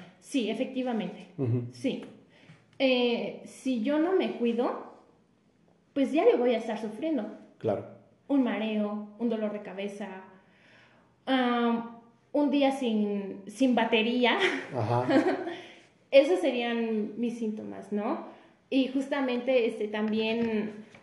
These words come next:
Speaker 1: la parte emocional, que sí también quiero recalcarla mucho,
Speaker 2: Ujú.
Speaker 1: porque justamente, eh, la depresión, pues también te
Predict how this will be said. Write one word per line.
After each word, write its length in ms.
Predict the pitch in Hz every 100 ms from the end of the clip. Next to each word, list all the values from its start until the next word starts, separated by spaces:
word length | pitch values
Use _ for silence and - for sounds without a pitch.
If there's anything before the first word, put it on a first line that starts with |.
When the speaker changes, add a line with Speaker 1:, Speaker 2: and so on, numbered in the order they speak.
| -
Speaker 1:
la 320 | - 226 226
parte 560 | 254 240 233 247 233 - - - 185 - - _ _ _ - - -
emocional, 840 | 277 262 269 247 214 208 240 - - - _ _ -
que 120 | 262
sí 140 | -
también 300 | 262 240 233
quiero 220 | 233 226
recalcarla 580 | 226 214 202 208 208 202
mucho, 440 | 202 196 196 214 226 147
Speaker 2:
Ujú. 280 | 117 117 113 -
Speaker 1:
porque 1080 | - 233 226 - - 214 202 196 190 190 196 - - - - - - -
justamente, 640 | 294 285 311 262 240 214 254 269 - - -
eh, 680 | 226 214 208 196 196 196 -
la 320 | - 240 233 226
depresión, 1080 | 226 226 220 - 254 226 240 - - - - - _ _ _ _ _ _
pues 320 | 294 302 277 -
también 480 | 294 294 330 -
te 800 | 523 480 370 277 240 214 208 208